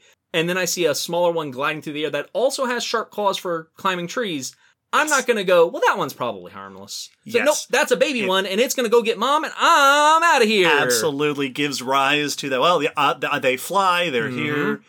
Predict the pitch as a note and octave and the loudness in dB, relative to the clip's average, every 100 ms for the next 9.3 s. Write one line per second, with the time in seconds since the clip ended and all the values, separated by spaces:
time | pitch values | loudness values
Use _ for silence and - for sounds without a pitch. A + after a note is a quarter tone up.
0 | _ _ - C#3 - D#3+ D#3 D#3 - C#3+ | _ _ -8 -6 -2 -2 -2 -6 -6 -6
1 | C3+ B2+ B2 C3 B2+ B2+ B2 A#2+ A#2+ A#2+ | -4 -6 -6 -8 -6 -6 -6 -8 -6 -6
2 | A#2 B2+ - C#3 B2 A2+ - - G#3 F#3+ | -6 -8 -8 -8 -8 -10 -8 -4 0 0
3 | E3 D#3 - D3+ C3+ C#3 B2+ A#2+ A#2 A#2 | 0 -2 -2 0 0 0 -2 -2 -4 -4
4 | A#2 C3 A#2+ A2 A2 B2+ - G2+ - - | -6 -4 -4 -4 -4 -8 -12 -14 -10 -12
5 | - _ - D#3+ D#3 F3+ A#3+ A#3+ G#3+ F#3 | -12 _ -6 -4 0 2 2 0 -2 0
6 | F3 D3+ E3 C#3 C#3 F3 D#3 C#3 A#2 - | 4 2 2 -2 -2 0 2 0 -2 -4
7 | - B2 A#2+ B2+ C3+ C#3 C3 C#3 D3 C#3+ | -2 0 0 -2 0 0 2 0 0 0
8 | G3+ C3 B2 C#3 C3+ - D3 C3+ C3 C3+ | 0 0 0 -2 -2 -4 -4 -4 -6 -6
9 | A#2+ C#3 - | -4 -6 -12